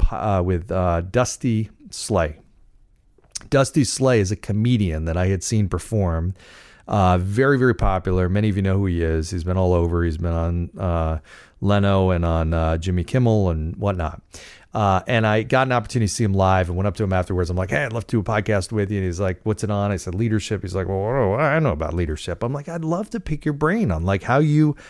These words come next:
how you're, you know, how you work, how you lead yourself through a set. And this is a really tough business and how you did it and all this kind of stuff." So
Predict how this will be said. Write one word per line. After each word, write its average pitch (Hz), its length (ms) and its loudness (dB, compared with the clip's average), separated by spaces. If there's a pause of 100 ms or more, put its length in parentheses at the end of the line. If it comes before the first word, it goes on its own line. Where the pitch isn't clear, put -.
(100)
how 147 100 0
you're, 151 220 2 (100)
you 135 200 -2
know, 127 80 0
how 143 240 -2
you 160 320 2
work, 139 280 2
how 131 80 0
you 147 140 2
lead 127 320 2
yourself 117 640 0 (360)
through 143 260 4
a 143 40 4
set. 95 480 0
And 113 240 0
this 127 200 0
is 139 100 -2
a 117 60 2
really 143 340 4
tough 151 260 -2
business 98 460 0
and 98 80 -2
how 101 80 0
you 127 140 2
did 95 160 2
it - 20 2
and 98 120 2
all 92 120 4
this 87 140 0
kind 90 160 -2
of - 40 -4
stuff." 120 300 2
So 120 260 2